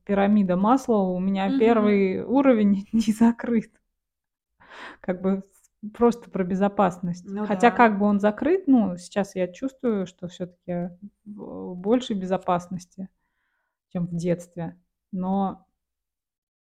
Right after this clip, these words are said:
Speaker 1: где-то там внутренне я все еще в этом детстве застряла, именно потому что в то время как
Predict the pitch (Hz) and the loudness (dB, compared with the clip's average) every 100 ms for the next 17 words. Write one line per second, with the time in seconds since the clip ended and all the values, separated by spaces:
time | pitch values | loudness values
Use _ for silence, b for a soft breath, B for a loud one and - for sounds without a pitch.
0 | _ _ _ _ _ 170 175 208 202 - | _ _ _ _ _ -8 0 0 -2 -4
1 | 185 175 170 170 185 196 175 170 165 175 | -2 -2 -2 -2 0 0 0 -2 -2 -4
2 | - 185 - 175 180 185 175 226 247 - | -4 -6 -6 -6 -6 -4 0 -2 -2 -6
3 | 170 170 - - 190 226 185 180 175 175 | -4 -4 -4 -4 0 0 0 -2 -4 -6
4 | 175 175 190 - - 175 170 165 - 196 | -6 -4 -4 -6 -4 -2 -2 -4 -8 -6
5 | 185 190 180 180 175 - | -2 0 0 -4 -6 -10